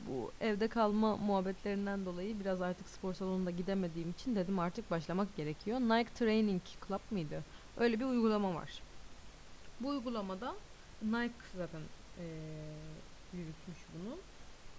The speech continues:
Onun çıkardığı bir uygulama. Hatta Nike Run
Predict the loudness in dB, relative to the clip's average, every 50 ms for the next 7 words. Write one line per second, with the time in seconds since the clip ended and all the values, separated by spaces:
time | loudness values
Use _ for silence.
0 | -12 -12 -12 -12 -12 -12 -12 -12 -14 -14 -12 -8 -6 -2 -2 0 -2 -2 -4 -4
1 | -4 -2 -2 -2 -2 -4 -6 -6 -8 -10 -10 -10 -10 -10 -10 -10 -10 -8 -6 -4
2 | -4 -4 -4 -4 -4 -4 -2 -2 -2 -2 -2 -4 -8 -8 -6 -6 -4 -2 0 0
3 | -2 -2 -6 -8 -8 -4 -2 0 0 0 -2 -2 -2 -2 -2 -2